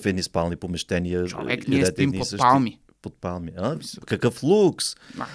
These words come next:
Speaker 2: голям
Speaker 1: О,
Speaker 2: лукс,
Speaker 1: е!
Speaker 2: да, да, да.
Speaker 1: И не
Speaker 2: Матрак,
Speaker 1: бях
Speaker 2: нали?
Speaker 1: поканен.
Speaker 2: <laughs> Само матраци, ти казвам, нали? Идват роби и ти носят, нали, счупени кокоси. Не
Speaker 1: Имате
Speaker 2: точно.
Speaker 1: роби? Робовладелец?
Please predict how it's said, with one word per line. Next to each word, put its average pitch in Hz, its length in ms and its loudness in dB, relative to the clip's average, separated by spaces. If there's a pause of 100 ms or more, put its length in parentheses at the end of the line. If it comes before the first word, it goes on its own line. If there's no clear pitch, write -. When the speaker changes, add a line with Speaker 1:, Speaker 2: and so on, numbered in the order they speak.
(120)
Speaker 2:
голям 120 260 2
Speaker 1:
О, 107 40 8
Speaker 2:
лукс, 92 180 4
Speaker 1:
е! 175 400 10
Speaker 2:
да, 165 100 8
да, 165 200 8
да. 170 200 10
Speaker 1:
И - 40 -18 (260)
не 151 60 4
Speaker 2:
Матрак, 143 300 10
Speaker 1:
бях 151 180 10
Speaker 2:
нали? 139 80 4
Speaker 1:
поканен. 143 680 6 (360)
Speaker 2:
<laughs> - 340 -6
Само 175 360 6
матраци, 165 560 6
ти 127 120 -2
казвам, 127 400 4
нали? 120 240 2 (420)
Идват 151 360 0
роби 147 280 4
и 165 100 0
ти 135 80 -2
носят, 139 400 0
нали, 131 200 0
счупени 123 400 -4
кокоси. - 520 -10
Не 147 100 2
Speaker 1:
Имате 101 240 2
Speaker 2:
точно. 80 160 -2
Speaker 1:
роби? 107 520 0 (960)
Робовладелец? 104 1000 4